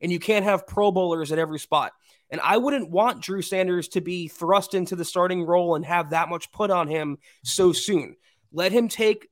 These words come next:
his rookie year learning, being a special teamer, a core guy there, being the third inside linebacker, and slowly progress rather than dump him into a starting role,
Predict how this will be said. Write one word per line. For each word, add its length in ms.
his 260
rookie 300
year 400
learning, 600
being 260
a 40
special 380
teamer, 420
a 40
core 260
guy 240
there, 360
being 260
the 120
third 280
inside 340
linebacker, 640
and 140
slowly 440
progress 520
rather 300
than 140
dump 220
him 120
into 320
a 60
starting 360
role, 320